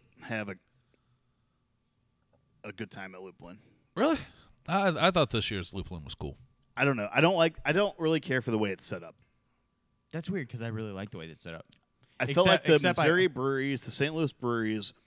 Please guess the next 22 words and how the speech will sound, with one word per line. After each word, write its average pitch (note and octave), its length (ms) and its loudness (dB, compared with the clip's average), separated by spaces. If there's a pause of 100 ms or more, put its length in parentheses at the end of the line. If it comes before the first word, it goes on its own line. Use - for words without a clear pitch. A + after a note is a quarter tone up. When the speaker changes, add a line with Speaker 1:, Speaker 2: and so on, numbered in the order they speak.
(340)
Speaker 1:
were A#2 160 -4
secluded B2 640 0
from A#2 180 -4
all A2 180 2
of G#2 120 -4
the G#2+ 100 -4
cool A#2 340 -2
kids G2 540 -8
in G#2+ 120 -10
the G2 80 -8
main G2 260 -8
room, F2+ 460 -8
and G2 100 -10
they G2 80 -4
just G2 220 -8
stuck A2+ 260 -4
us A2+ 140 -8
all A2 100 2
in G2+ 80 -4
the F#2+ 60 -8
back F#2 320 -8
room. G2+ 320 -4